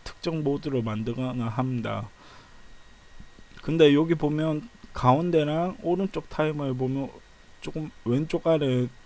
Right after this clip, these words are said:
초록색 원 있죠. 이 초록색 원 같은 경우는 이제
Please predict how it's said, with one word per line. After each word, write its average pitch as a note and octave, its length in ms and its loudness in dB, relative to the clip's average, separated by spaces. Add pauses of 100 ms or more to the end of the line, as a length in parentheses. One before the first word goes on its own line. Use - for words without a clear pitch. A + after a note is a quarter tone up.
(1120)
초록색 D#3 500 0
원 A#2 180 2
있죠. B2 480 0 (580)
이 F3+ 200 2 (560)
초록색 F3+ 400 -2
원 C3 200 2
같은 C3+ 340 0
경우는 C3 360 0
이제 A#2 120 -2